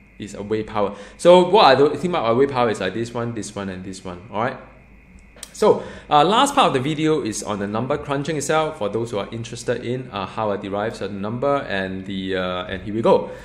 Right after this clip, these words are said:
Um, I always do something like the, I always look, take a look at the basic, but the basic doesn't really tell me a,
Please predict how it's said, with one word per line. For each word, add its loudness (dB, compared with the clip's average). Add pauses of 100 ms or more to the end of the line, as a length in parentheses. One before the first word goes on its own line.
(240)
Um, 4
I 4
always 0
do -4
something -2
like -4
the, -4
I 2
always 2
look, -8
take -2
a 0
look -4
at -4
the -4
basic, -4
but -4
the -4
basic -2
doesn't -6
really -6
tell -8
me -6
a, -6